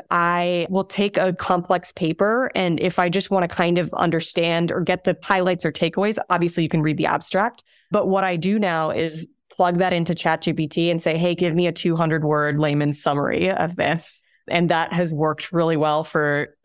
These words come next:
absorbing information quickly, although it may be, not be a hundred percent accurate. And the final piece is just network, right? Keeping in touch with the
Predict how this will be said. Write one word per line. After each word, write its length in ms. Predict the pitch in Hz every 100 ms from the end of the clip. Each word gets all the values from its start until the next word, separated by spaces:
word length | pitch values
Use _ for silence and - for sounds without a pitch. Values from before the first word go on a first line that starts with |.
| - -
absorbing 600 | 170 165 170 165 170 139
information 880 | 196 - 151 175 170 175 143 139 151 _ _ -
quickly, 600 | 202 180 - 135 143 -
although 260 | 185 170 160
it 60 |
may 220 | 160 165 165
be, 160 | 165
not 260 | 170 156 147
be 120 | 156
a 60 | 147
hundred 500 | - 180 165 160 -
percent 300 | 160 156 143
accurate. 540 | 160 - 151 147 147 _ _ -
And 140 | 202
the 80 | 185
final 280 | 214 202 185
piece 220 | 190 175
is 120 | 151
just 180 | 160 -
network, 440 | 156 - 147 139
right? 180 | 147 147
Keeping 300 | - 175 160
in 80 | 151
touch 400 | - 151 - -
with 220 | 180 175
the 300 | 170 143 139